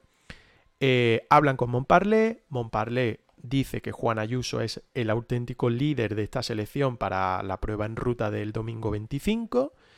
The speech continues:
y nada, o sea, ocho horas después, yo creo que ni ocho horas después,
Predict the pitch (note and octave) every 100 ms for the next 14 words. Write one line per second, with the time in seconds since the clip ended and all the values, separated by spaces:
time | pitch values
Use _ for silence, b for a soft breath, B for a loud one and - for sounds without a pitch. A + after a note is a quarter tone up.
0 | b b b b b _ _ - B2 B2+
1 | F#3+ F#3+ - _ _ - A2+ - _ _
2 | _ D3+ D#3+ - F3 F3+ E3 D#3+ - E3+
3 | G3+ E3 C3 C#3 A#2+ A#2 B2+ - E3 E3+
4 | E3 D#3+ - F#3+ G#3+